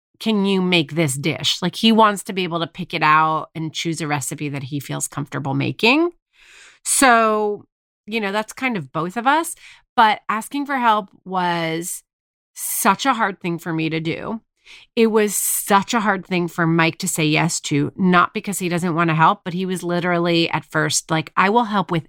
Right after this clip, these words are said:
anything else." But he's so out of practice with cooking because it's Stacy's kitchen. That's what Stacy does. That's, like,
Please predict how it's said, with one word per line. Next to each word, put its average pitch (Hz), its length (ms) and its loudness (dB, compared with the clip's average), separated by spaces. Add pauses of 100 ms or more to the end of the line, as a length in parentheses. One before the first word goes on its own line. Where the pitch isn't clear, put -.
anything 160 520 -2
else." - 440 -4 (500)
But 185 360 4 (220)
he's 277 380 2
so 226 640 0
out 185 160 2
of 180 160 -12
practice 196 720 -4 (120)
with - 220 -10
cooking 247 500 -4
because 190 760 0
it's 185 380 -2
Stacy's 240 500 2
kitchen. 147 460 -2
That's 160 280 2
what 208 240 -2
Stacy 190 440 2
does. 156 400 2
That's, - 480 0
like, 165 280 -4